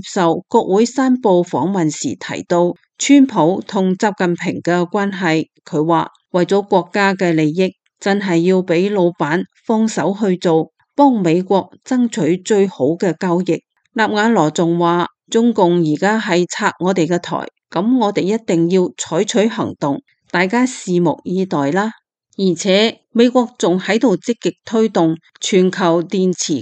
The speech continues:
供應鏈去中國化。華盛頓而家已經資助咗一間澳洲公司喺美國起嘅高性能電池原料工廠。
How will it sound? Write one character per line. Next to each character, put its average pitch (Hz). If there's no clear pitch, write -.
供 262
應 180
鏈 160
去 185
中 190
國 180
化。 156
華 180
盛 175
頓 190
而 208
家 285
已 226
經 254
資 262
助 160
咗 156
一 202
間 185
澳 180
洲 185
公 196
司 196
喺 190
美 190
國 170
起 170
嘅 180
高 294
性 196
能 135
電 165
池 127
原 143
料 156
工 247
廠。 180